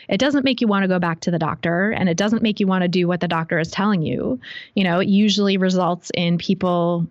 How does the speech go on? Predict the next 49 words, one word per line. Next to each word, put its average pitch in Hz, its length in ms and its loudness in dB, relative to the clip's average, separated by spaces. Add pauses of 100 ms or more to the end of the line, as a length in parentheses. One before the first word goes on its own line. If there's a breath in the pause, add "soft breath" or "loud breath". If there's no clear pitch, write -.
not 190 320 2
going 196 280 0
to 180 100 -2
get - 180 -4
care 170 320 0
as 175 180 -2
often 175 300 -2
as 170 140 0
they 165 120 -2
need 165 240 0
to 226 280 0
and 180 320 0 (340 loud breath)
delaying 180 480 2
care 185 340 0
until 175 280 0
their 165 100 0
situations 170 640 0
are 160 80 0
far 165 300 -2
worse, 170 340 -2
so - 300 -4
that 170 160 0
by 175 100 -2
the 170 100 -4
time 170 300 -2
they 170 100 0
do 302 200 0
come 233 200 0
to 196 120 0
the 180 60 0
doctor, 170 600 -2 (420 loud breath)
their 190 300 2
situa-, 180 420 0
you 185 140 0
know, 170 80 0
their 170 380 0
conditions 185 640 0
are 175 220 0
more 175 200 0
progressed 175 800 -4
and, 170 460 -2 (400 loud breath)
um, 160 320 0
often 185 320 -2
might 165 220 -2
need 180 520 0
a - 60 -2
higher 180 360 0
level 175 380 0
of 165 320 -2